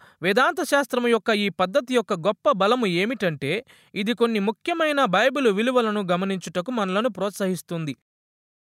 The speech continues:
యాకోబు పత్రిక ఒకటవ అధ్యాయము ఇరవై రెండవ వచనం వంటి లేఖన భాగములు మనకు తెలుసు. యాకోబు వ్రాస్తూ అంటాడు,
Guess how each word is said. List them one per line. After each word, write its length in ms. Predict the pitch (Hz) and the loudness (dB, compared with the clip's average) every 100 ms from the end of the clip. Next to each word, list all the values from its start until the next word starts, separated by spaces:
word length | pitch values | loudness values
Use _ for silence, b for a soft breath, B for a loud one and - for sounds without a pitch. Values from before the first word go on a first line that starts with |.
| - | -4
యాకోబు 400 | 160 233 339 320 | 0 0 0 0
పత్రిక 460 | 254 240 190 202 190 | 0 -2 0 -2 2
ఒకటవ 500 | 214 190 233 285 254 | 2 0 -2 0 0
అధ్యాయము 560 | 180 175 165 160 196 240 b b b | 0 0 2 0 -2 -6 b b b
ఇరవై 220 | 185 285 | 0 2
రెండవ 300 | 320 294 269 | 0 2 2
వచనం 420 | 233 220 214 214 | 2 0 -2 -2
వంటి 220 | 202 190 180 | -2 -2 -2
లేఖన 380 | 190 254 262 | -2 0 0
భాగములు 420 | 208 185 175 196 254 | 2 2 0 -2 0
మనకు 260 | 190 185 | -2 -4
తెలుసు. 420 | 175 165 180 147 - b b b | -6 -4 -4 -8 -14 b b b
యాకోబు 380 | 180 240 302 233 | 0 2 2 2
వ్రాస్తూ 460 | 170 170 185 208 | 2 2 0 -2
అంటాడు, 540 | 170 135 139 143 202 | -2 -2 -2 -2 -2